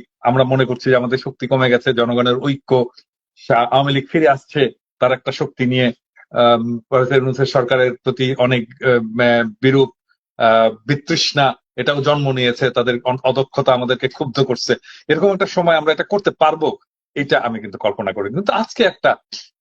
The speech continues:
অস-, অসম-, অসম্ভব একটা বিষয় ঘটে গেল, যেটা, যেটার সিগনিফিকেন্স মারাত্মক। সেটার সিগনিফিকেন্স হচ্ছে বিপ্লবের আগুন এটা নেভে, বিপ্লব এখনো জিন্দা আছে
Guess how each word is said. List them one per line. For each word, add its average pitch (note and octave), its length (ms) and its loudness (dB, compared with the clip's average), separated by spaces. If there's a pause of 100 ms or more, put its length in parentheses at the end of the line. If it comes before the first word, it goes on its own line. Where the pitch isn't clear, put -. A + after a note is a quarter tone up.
অস-, - 320 0
অসম-, F#3+ 400 0
অসম্ভব E3+ 460 2
একটা D#3+ 200 -2
বিষয় C3+ 360 0 (380)
ঘটে G#3 240 2
গেল, C3+ 240 -2 (280)
যেটা, D#3 380 0 (360)
যেটার D#3 400 0 (300)
সিগনিফিকেন্স G3+ 760 -2 (240)
মারাত্মক। B2 720 -4
সেটার C#3+ 200 -4
সিগনিফিকেন্স G3 560 0
হচ্ছে E3+ 240 -2 (380)
বিপ্লবের F#3 540 2 (140)
আগুন C#3+ 400 -4
এটা A#2+ 160 -10
নেভে, G2 300 -12 (1080)
বিপ্লব G3 320 2
এখনো F#3+ 280 -2
জিন্দা E3 380 -2
আছে - 300 -6